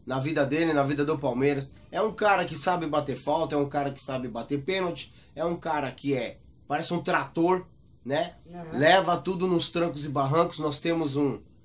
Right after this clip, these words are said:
Speaker 1: um, o histórico do Diego Souza dentro do Palmeiras é bem mais positivo do que negativo. Teve
Speaker 2: Foram
Speaker 1: algum
Speaker 2: trinta e três gols dele pelo Palmeiras, só lembrando, e oito deles foram de falta.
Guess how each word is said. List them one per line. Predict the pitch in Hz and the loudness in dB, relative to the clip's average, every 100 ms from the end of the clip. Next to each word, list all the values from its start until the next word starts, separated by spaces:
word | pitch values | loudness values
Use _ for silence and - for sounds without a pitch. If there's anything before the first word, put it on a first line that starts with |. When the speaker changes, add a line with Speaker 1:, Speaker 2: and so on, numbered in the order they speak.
| - - | -18 -8
Speaker 1:
um, | 127 127 123 120 113 104 92 - 85 | -4 -2 -2 -2 -4 -6 -8 -12 -10
o | 117 | -8
histórico | 127 156 170 - 147 | -6 -2 0 0 0
do | 147 135 | 0 0
Diego | 120 147 139 | 0 -2 -2
Souza | 151 139 143 | -2 0 0
dentro | 143 143 | 0 0
do | 135 | -2
Palmeiras | 135 131 139 165 156 135 - - - | -2 2 4 6 4 0 -10 -16 -6
é | 139 | -4
bem | 135 196 208 | 0 2 4
mais | 180 160 131 113 - - - - - - - | 6 4 4 -2 -6 -10 -20 -20 -20 -14 -2
positivo | 185 202 175 196 208 185 | 2 4 2 0 0 -2
do | 196 | 0
que | 196 | 2
negativo. | 190 185 185 - 135 - | 4 4 4 4 -2 -2
Teve | 202 214 | 2 2
Speaker 2:
Foram | 220 | 2
Speaker 1:
algum | 180 175 | 0 -4
Speaker 2:
trinta | 240 277 269 | -6 -8 -8
e | 247 | -8
três | 233 214 190 165 | -8 -8 -8 -8
gols | 165 170 170 - 165 | -6 -4 -6 -12 -12
dele | 165 165 | -12 -12
pelo | 175 170 | -14 -14
Palmeiras, | 175 160 143 135 - - | -12 -10 -10 -12 -16 -12
só | 170 170 170 165 160 | -8 -6 -4 -6 -8
lembrando, | 165 165 160 175 220 226 | -12 -10 -10 -8 -10 -10
e | 208 190 | -8 -4
oito | 202 208 - | -6 -6 -12
deles | 196 190 | -12 -12
foram | 202 196 | -14 -16
de | 185 | -16
falta. | - 135 - - | -16 -16 -16 -20